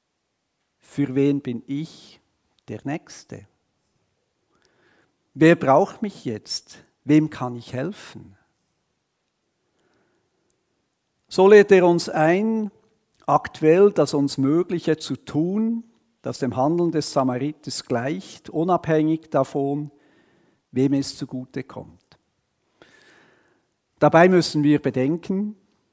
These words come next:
nicht immer ist die Hilfe, die Menschen brauchen, so offensichtlich, wie es in der Geschichte des Samariters ist. Manchmal haben Menschen, die unsere Hilfe benötigen,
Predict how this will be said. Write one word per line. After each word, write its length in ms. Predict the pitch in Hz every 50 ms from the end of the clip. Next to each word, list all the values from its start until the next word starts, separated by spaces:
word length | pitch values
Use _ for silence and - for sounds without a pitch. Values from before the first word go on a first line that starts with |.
| _ _ -
nicht 260 | 139 170 196 - - 202
immer 260 | 190 190 185 175 151
ist 540 | 156 143 - - - - - - - - 143
die 60 | 143
Hilfe, 600 | 127 156 180 208 226 202 - - 196 190 196 - - - - -
die 100 | 156 143
Menschen 480 | 139 143 151 180 190 - - 180 156
brauchen, 440 | - 127 131 135 156 170 - 170 147
so 180 | - 160 147 -
offensichtlich, 1080 | 147 151 - - 156 143 - - 180 208 202 - - - 190 180 - - - - - _ _ _ _ _ _ _
wie 80 | - 147
es 140 | 151 135
in 100 | 160 151
der 120 | 147 139 127
Geschichte 580 | - 135 123 - 143 165 160 - - 165 151
des 240 | - 143 131 - -
Samariters 800 | - 135 120 117 120 113 120 147 160 _ _ - 165 - - -
ist. 500 | - - - - - - - - - - _ _ _ _ _ _ _ _ _ _ _ _ _ _ _ _ _ _ _ _ _ _ - - - - - - - - - - - - _ _ _ _ _ _ _ _ _ _ _ _
Manchmal 400 | 147 147 180 196 - 180 180 156
haben 280 | 151 147 - 139 131 127
Menschen, 760 | 127 131 143 165 185 208 190 - - - 190 185 190 190 180 180 - - - _ _ _ -
die 100 | 143 147
unsere 320 | 147 160 147 - - 135
Hilfe 420 | 123 117 135 139 147 139 - 147
benötigen, 880 | - 135 123 120 120 120 127 131 - - 143 127 - 131 120 120 117